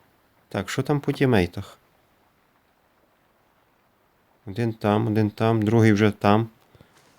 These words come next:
Вихід пасе чи що, ви бачили? От гадьониш. Пішов на вихід.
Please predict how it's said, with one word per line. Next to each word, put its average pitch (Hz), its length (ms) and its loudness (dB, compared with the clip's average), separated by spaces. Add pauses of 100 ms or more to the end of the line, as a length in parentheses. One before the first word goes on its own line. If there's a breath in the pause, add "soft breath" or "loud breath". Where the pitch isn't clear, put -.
(200 soft breath)
Вихід 135 400 0
пасе 101 320 0
чи 101 140 -4
що, 98 260 0
ви 107 80 0
бачили? 139 440 -2 (760)
От 123 160 -8
гадьониш. 113 600 0 (720)
Пішов 127 460 -6
на 123 160 2
вихід. 117 440 0